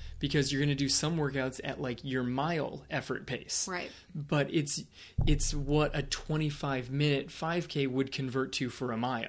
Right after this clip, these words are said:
Speaker 2: Mm-hmm.
Speaker 1: which is faster than your five K pace, but it's what a twenty-five minute converts to, not what a twenty-four converts to.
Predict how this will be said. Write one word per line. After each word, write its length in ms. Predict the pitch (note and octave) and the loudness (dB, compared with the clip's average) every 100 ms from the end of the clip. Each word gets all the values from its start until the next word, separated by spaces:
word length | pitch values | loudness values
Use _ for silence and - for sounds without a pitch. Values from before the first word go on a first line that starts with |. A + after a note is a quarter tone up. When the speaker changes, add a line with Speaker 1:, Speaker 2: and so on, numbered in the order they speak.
| - | -6
Speaker 2:
Mm-hmm. 320 | G3 G3 F3+ | -6 -6 4
Speaker 1:
which 220 | F3 E3+ | 4 6
is 160 | E3+ - | 6 4
faster 520 | - D#3 D3+ - D3+ | 2 -2 0 2 2
than 160 | C#3 | 2
your 140 | C3+ A#2 | 2 0
five 260 | C#3 G3 G3 | 2 2 2
K 140 | C3+ | 0
pace, 380 | A#2+ A#2+ C3 - - - _ | 0 -2 -2 -4 -6 -16 _
but 140 | D#3 | 0
it's 160 | C#3+ C#3 | 0 0
what 100 | C#3 | -4
a 60 | - | -4
twenty-five 640 | - - A3 F#3 A#2+ A#2 | -6 2 2 4 0 -2
minute 200 | A#2+ A2 | -4 -4
converts 380 | - A#2+ B2 - | -6 -6 -4 -4
to, 120 | B2 | -2
not 220 | B2 B2 | -2 -2
what 100 | C#3 | -4
a 20 | A#2+ | -6
twenty-four 720 | - B2+ G#2+ - D3 C#3+ C3 | -6 -6 -8 -6 -2 0 -2
converts 460 | - A#2+ A#2+ C3 | -4 -4 -4 -8
to. 160 | - - | -6 -6